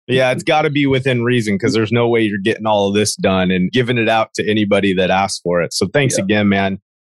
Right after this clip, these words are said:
Speaker 1: We really appreciate your time. So, dude, I think the best place to start is, of course, I've got some inside trader information on this concept, but share with us this idea behind the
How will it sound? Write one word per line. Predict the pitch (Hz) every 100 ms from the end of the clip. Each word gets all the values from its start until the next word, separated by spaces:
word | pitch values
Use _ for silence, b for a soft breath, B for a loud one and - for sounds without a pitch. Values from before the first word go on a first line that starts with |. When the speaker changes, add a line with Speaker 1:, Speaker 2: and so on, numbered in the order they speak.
| _
Speaker 1:
We | 110
really | 110 120 110
appreciate | 104 - 110 - 98
your | 92
time. | 90 117 110 95
So, | - 123
dude, | 107 151 139 107 _ _
I | 123
think | 131 170 147
the |
best | 127 104 143 151 -
place | 135 131 131
to | -
start | 107 - 113 117 101 - _
is, | 110 104 90
of | 120 -
course, | 120 104
I've | 123 131
got | 131 -
some | 123
inside | 117 127 117 135 113 110
trader | - 123 117 110 110
information | 107 104 101 101 107 104
on | 98 98
this | 90
concept, | - 98 92 - 95 -
but | 101 -
share | - 147 160
with | 175 160 -
us | 113 110 -
this | 107 98 -
idea | 101 95 95 101 98
behind | 92 - 98 101 95
the | 92